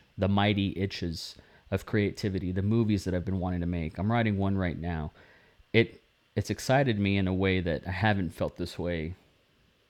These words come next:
in years. I'm gonna make that. But I kind of feel like I'm doing what I'm supposed to be doing. Could I be doing more? Yeah. Could the quality, quality be better?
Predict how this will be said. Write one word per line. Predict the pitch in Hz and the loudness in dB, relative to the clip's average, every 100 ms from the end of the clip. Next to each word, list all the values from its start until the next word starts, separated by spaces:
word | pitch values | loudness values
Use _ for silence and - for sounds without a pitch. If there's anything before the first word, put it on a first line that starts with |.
| _ _ | _ _
in | 98 92 | -6 -2
years. | 95 110 - - - - _ _ _ _ _ 127 | 0 -2 -2 -14 -20 -20 _ _ _ _ _ -2
I'm | |
gonna | 147 | 2
make | 120 92 - | 2 0 -4
that. | 65 - - - _ _ _ _ _ _ _ _ _ - _ - - - | -12 -14 -18 -20 _ _ _ _ _ _ _ _ _ -20 _ -20 -20 -12
But | 104 104 101 92 - _ - | 2 4 6 2 -4 _ -6
I | |
kind | 101 - 123 | -6 0 0
of | 117 | 0
feel | - 107 | 0 2
like | 101 98 | 2 4
I'm | 98 | 4
doing | 110 143 127 | 4 4 4
what | 107 | 4
I'm | 101 | 2
supposed | - 104 101 | 2 2 2
to | - | 2
be | 95 | -2
doing. | 95 95 110 87 87 | 2 2 4 2 0
Could | - | 0
I | 120 | 2
be | 123 | 2
doing | 120 120 110 98 | 0 0 2 0
more? | 98 127 151 147 - _ _ | 0 -2 -2 -6 -12 _ _
Yeah. | 107 101 98 98 95 - - - _ | 0 2 4 2 0 -6 -20 -20 _
Could | 127 | -2
the | 117 | -2
quality, | - 117 131 127 123 120 - - | 0 0 2 0 0 -2 -8 -2
quality | 120 127 139 127 | 4 4 4 4
be | 123 | 2
better? | 113 120 131 131 | 2 2 2 0